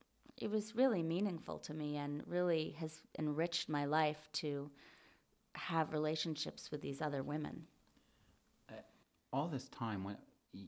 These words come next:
Speaker 2: you had been participating in a, uh, an online forum, could you talk about that forum?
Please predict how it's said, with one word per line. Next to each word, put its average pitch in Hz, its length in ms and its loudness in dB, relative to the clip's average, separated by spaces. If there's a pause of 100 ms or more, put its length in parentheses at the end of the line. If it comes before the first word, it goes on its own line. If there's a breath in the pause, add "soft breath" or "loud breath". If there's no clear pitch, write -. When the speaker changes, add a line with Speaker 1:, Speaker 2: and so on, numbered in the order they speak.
Speaker 2:
you 104 140 -4
had 90 100 -2
been 92 200 -4 (120)
participating 87 720 -8
in 76 120 -8
a, 64 260 -14
uh, 69 260 -8
an 80 200 -8
online 82 380 -8 (160)
forum, 85 320 -8
could 87 160 -12
you 107 100 -8
talk 92 380 -8
about 104 220 -12
that 107 140 -14 (120)
forum? 113 240 -8